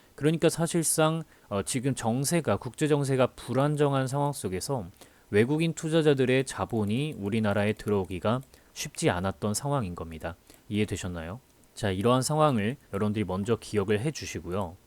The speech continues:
그러면 유가가 오른 상태에서 주가가 떨어져 내렸으니 우린 두 가지 방안을 생각해 볼 수 있을 것입니다.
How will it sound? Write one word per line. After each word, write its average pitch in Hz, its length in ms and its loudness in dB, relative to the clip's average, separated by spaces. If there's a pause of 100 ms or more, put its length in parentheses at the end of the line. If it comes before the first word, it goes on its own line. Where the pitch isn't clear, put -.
(120)
그러면 147 320 6 (120)
유가가 135 540 4
오른 131 380 4
상태에서 139 680 2
주가가 113 520 0
떨어져 156 380 4
내렸으니 98 680 -2
우린 139 320 0
두 - 220 -6
가지 139 420 4
방안을 104 520 0
생각해 139 420 -2
볼 110 120 -2
수 - 180 -2
있을 123 240 -2
것입니다. 92 560 -4